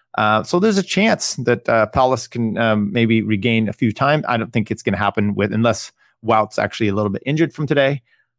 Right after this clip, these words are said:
Uh, other than that, maybe he has a chance in Planche de Belfi, possibly. Um, so let's take a look now at, this was the live stats coming into this morning. Um,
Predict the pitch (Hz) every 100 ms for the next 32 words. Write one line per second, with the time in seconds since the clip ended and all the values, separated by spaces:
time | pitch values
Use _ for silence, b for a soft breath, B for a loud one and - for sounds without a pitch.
0 | _ 113 110 - 143 131 127 131 120 -
1 | - 113 135 151 147 143 139 - 147 -
2 | 113 143 135 - 127 127 - 139 156 B
3 | B B _ - 110 117 156 143 156 175
4 | 185 - _ _ _ _ _ _ - 101
5 | 90 - - - _ - 107 - 117 -
6 | - 151 127 127 - - _ 110 107 98
7 | 107 185 - _ - 107 101 98 - 156
8 | - 101 98 98 - - - - 107 101
9 | 95 - 90 - 107 - 113 b b b
10 | b - 104 98 98 98 101 98